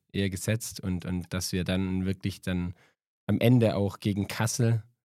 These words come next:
nach null zwei hinten in der Serie dann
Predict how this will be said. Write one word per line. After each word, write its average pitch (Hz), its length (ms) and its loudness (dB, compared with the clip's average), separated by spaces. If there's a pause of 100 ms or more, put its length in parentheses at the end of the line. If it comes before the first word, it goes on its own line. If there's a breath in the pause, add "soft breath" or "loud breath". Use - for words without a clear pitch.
(420)
nach 110 320 2
null 120 300 6
zwei 104 380 -2
hinten 101 500 -2
in 98 120 -2
der 95 120 -2
Serie 98 560 -4
dann 90 560 -4